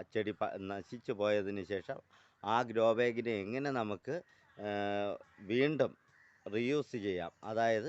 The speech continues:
വീണ്ടും നമുക്കത് അതിൽ കൃഷി ചെയ്യാൻ പറ്റുമോ എന്നുള്ളതാണ് ഇന്ന് ഈ വീഡിയോയിൽ കാണിച്ചു തരുന്നത്. അപ്പോൾ നമുക്ക് വീഡിയോയിലേക്ക് പോകാം. അതിനു മുമ്പായി വീഡിയോ ഇഷ്ടപ്പെട്ട വീഡിയോയ്ക്ക് ഒരു ലൈക്ക് തരാനും എൻ്റെ ചാനൽ ആദ്യമായാണ് കാണുന്നതെങ്കിൽ ചാനൽ ഒന്ന് സബ്സ്ക്രൈബ് ചെയ്യാനും മറക്കരുത്.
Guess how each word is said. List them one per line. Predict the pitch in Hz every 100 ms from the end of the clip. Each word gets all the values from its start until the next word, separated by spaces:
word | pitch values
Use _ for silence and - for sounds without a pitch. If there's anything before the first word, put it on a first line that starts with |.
| -
വീണ്ടും | 110 123 147 160
നമുക്കത് | 135 117 117 107 107 -
അതിൽ | 113 123
കൃഷി | 143 110 104 123
ചെയ്യാൻ | 117 113 113
പറ്റുമോ | 101 95 - 98 87 - _ - -
എന്നുള്ളതാണ് | 117 120 117 113 110 110 143
ഇന്ന് | 117 110
ഈ | 107
വീഡിയോയിൽ | 101 101 104 107 131
കാണിച്ചു | 117 104 -
തരുന്നത്. | 95 76 78 76 _ _ _ _ _
അപ്പോൾ | 110 101 131 - _ _ _ _
നമുക്ക് | 123 113 - - 127
വീഡിയോയിലേക്ക് | 107 107 95 85 87
പോകാം. | 85 80 - _ _ -
അതിനു | 110 117
മുമ്പായി | 117 113 117 143 104
വീഡിയോ | 107 113 127 120
ഇഷ്ടപ്പെട്ട | 110 - 104 110 120
വീഡിയോയ്ക്ക് | 107 104 107 104 107
ഒരു | 98
ലൈക്ക് | 90 98 127
തരാനും | 113 110 113 131
എൻ്റെ | 104 101
ചാനൽ | 98 98 101
ആദ്യമായാണ് | 92 90 113 107 110 107 98
കാണുന്നതെങ്കിൽ | 98 98 98 104 139 - _ _ -
ചാനൽ | 120 127 135
ഒന്ന് | 127
സബ്സ്ക്രൈബ് | 117 107 _ 156 156
ചെയ്യാനും | 120 107 101 113
മറക്കരുത്. | 147 95 - 82 71